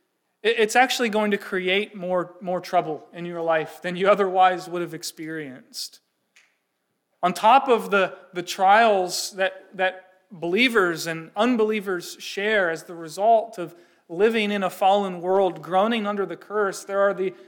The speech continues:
additional trials and difficulties brought on by being a follower of Jesus Christ. But then Jesus says to his disciples,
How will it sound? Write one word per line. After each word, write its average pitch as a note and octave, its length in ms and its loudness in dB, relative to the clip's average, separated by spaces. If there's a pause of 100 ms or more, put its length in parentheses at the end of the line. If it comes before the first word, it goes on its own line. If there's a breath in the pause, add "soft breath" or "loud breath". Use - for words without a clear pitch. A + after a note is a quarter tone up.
additional A3+ 720 0
trials F#3+ 560 2
and F#3 80 -8
difficulties F3+ 560 -2
brought F#3 320 4
on F#3 280 2
by F#3 200 2
being G#3 260 -4
a A3 60 -2
follower B3+ 720 2 (400 loud breath)
of G#3 160 0
Jesus G#3 480 -6
Christ. - 840 -10 (1800)
But - 100 -20
then F#3+ 140 -2
Jesus F#3+ 380 -6
says F#3+ 300 -4
to F3+ 100 -10
his E3+ 220 -8
disciples, E3+ 880 -8